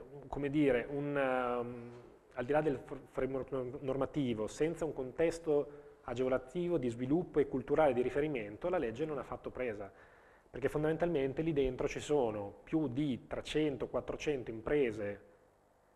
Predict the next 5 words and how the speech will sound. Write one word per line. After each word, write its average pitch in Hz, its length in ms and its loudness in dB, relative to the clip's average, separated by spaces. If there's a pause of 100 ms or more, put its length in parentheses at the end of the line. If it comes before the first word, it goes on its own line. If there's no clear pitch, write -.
sociali 123 580 0
nate, 151 760 2 (340)
perché 123 600 4
nel 110 140 -10
contesto, 151 1000 2